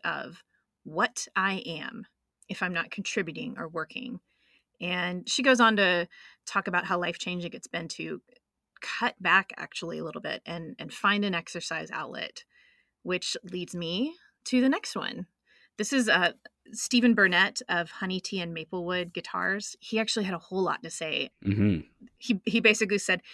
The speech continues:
Speaker 1: "This episode was like listening to my own brain. Uh, I was a graphic designer for twenty plus years before I took up building guitars. I never lasted much longer than a few years at any given job because I just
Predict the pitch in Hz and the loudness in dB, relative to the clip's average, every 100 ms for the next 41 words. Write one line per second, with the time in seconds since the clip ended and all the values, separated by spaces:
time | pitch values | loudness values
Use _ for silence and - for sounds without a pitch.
0 | - - 381 277 226 226 202 185 160 165 | -6 -2 0 0 0 0 -2 0 2 2
1 | 165 - 160 156 - 165 170 160 156 160 | 0 -2 -4 -4 -4 -6 -6 -10 -10 -10
2 | 151 151 151 151 147 139 113 - _ _ | -10 -8 -8 -8 -8 -8 -8 -10 _ _
3 | _ _ _ _ _ _ _ - 151 - | _ _ _ _ _ _ _ -4 -2 2
4 | 175 180 170 175 170 - 160 156 208 226 | 2 2 0 0 0 -2 -10 -2 0 2
5 | 226 233 240 - - 208 214 226 208 196 | 0 -4 -10 -14 -10 -6 -6 -6 -8 -8
6 | - 147 - - - - _ 160 - 156 | -8 -10 -10 -10 -10 -12 _ -10 -6 -6
7 | 147 - 196 196 185 170 160 160 160 - | -6 -8 -8 -8 -8 -10 -8 -8 -8 -8
8 | 131 127 - - _ _ _ _ _ _ | -8 -6 -10 -12 _ _ _ _ _ _
9 | - 165 170 190 208 220 208 202 - 196 | -10 -6 -2 -2 0 0 0 -2 -4 -2
10 | 196 - 185 185 190 180 165 - 180 180 | -2 -2 -2 -2 -2 -2 -4 -4 -4 -4
11 | 170 - - 156 165 175 175 170 165 165 | -4 -8 -10 -10 -6 -6 -6 -6 -2 -4
12 | 165 156 - 151 151 - _ 151 - 170 | -4 -12 -10 -10 -10 -16 _ -18 -8 -6
13 | 165 - - | -4 -6 -8